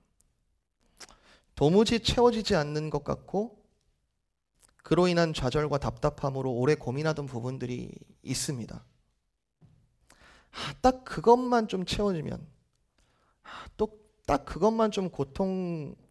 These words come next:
그 고통이 좀 해결된다면, 만약에 그것만 나의 삶 전체에 영향을 미치지 않고 그것만 아프고 그것만 포기하고 그것만 채워지지 않은 것 같아서,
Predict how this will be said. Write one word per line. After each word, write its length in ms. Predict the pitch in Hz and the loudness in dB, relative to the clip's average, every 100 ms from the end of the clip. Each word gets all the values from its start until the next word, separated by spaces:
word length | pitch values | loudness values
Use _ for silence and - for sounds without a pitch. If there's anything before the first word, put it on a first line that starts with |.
| - | -2
그 120 | 160 | -2
고통이 540 | 160 143 - 170 165 | 0 -4 -2 -2 -2
좀 180 | 151 143 | -4 -4
해결된다면, 680 | 160 190 165 127 - - - 143 _ _ _ _ _ _ _ _ _ _ _ _ _ _ _ - - - - | -2 0 -2 -4 -8 -10 -12 -16 _ _ _ _ _ _ _ _ _ _ _ _ _ _ _ -20 -20 -20 -4
만약에 300 | 156 214 220 | 2 4 4
그것만 1600 | 220 202 226 226 247 254 247 240 240 233 226 220 214 196 - - _ _ _ _ _ - | 6 4 6 6 6 6 2 4 4 2 -2 -4 -4 -6 -8 -14 _ _ _ _ _ -4
나의 260 | 135 160 180 | 0 0 2
삶 220 | 233 226 | 0 2
전체에 540 | 147 151 - 190 170 | 0 0 0 2 0
영향을 260 | 123 143 143 | -2 -2 -4
미치지 300 | 123 - 135 | -2 -2 -2
않고 220 | 127 127 | -2 -6
그것만 460 | - 143 208 214 147 | -2 2 4 4 2
아프고 420 | 120 - 139 151 | -2 -4 -4 -4
그것만 380 | 139 151 180 175 | -2 0 0 0
포기하고 600 | 190 156 135 131 175 - - - | -2 0 -2 0 -4 -6 -14 -8
그것만 360 | - 170 233 226 | 4 6 6 6
채워지지 380 | - 214 180 156 | 4 2 4 0
않은 200 | 139 143 | 0 -2
것 300 | 143 - - | -4 -6 -6
같아서, 800 | 131 - - 139 131 165 202 | -6 -6 -4 0 2 4 4